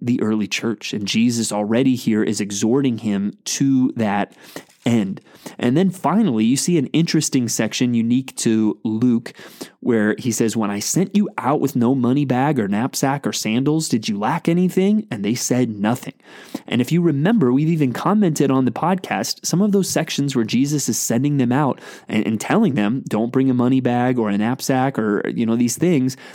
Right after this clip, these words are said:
that that was unique to those specific trips and not meant to be instruction for all Christians everywhere. Why would I say something like that?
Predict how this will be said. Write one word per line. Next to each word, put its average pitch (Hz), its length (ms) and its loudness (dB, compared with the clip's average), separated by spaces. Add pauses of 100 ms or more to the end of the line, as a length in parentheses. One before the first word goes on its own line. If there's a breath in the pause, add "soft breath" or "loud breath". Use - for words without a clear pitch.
that - 100 -4
that 120 180 -2
was 127 180 0
unique 127 460 0
to 123 120 0
those 127 320 2
specific - 680 -2
trips 139 420 -2
and 113 160 2
not 123 300 0
meant 123 220 0
to 131 80 -4
be 120 160 2
instruction 113 560 -2
for - 160 -4
all 120 160 0
Christians 120 520 -2
everywhere. 117 500 0
Why 110 440 -2
would 151 160 2
I 147 120 2
say 139 200 0
something 165 360 0
like 175 180 0
that? 185 240 -2